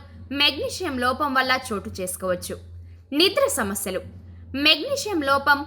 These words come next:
నిద్రలేమి సమస్యలకు కారణమవుతుంది. మెగ్నీషియం సరిగ్గా అందకపోతే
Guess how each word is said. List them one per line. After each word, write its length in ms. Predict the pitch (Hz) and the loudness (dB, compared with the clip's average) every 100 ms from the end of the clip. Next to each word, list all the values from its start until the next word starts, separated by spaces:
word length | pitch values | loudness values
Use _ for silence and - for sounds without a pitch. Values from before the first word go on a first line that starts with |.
| - 226 | -6 -6
నిద్రలేమి 600 | 233 196 277 277 269 269 | -4 -2 -2 0 -2 -2
సమస్యలకు 680 | 269 240 294 - 285 277 277 - | 2 2 2 0 -2 -2 -6 4
కారణమవుతుంది. 760 | 208 214 202 175 165 175 180 165 - - - | 4 4 0 -4 -6 -6 -8 -10 -16 -20 -12
మెగ్నీషియం 600 | 196 208 190 254 247 262 | -2 -2 0 -4 -2 -2
సరిగ్గా 400 | 254 247 240 240 | 0 0 2 6
అందకపోతే 680 | 247 226 294 302 285 277 277 | 6 4 -2 -4 0 2 2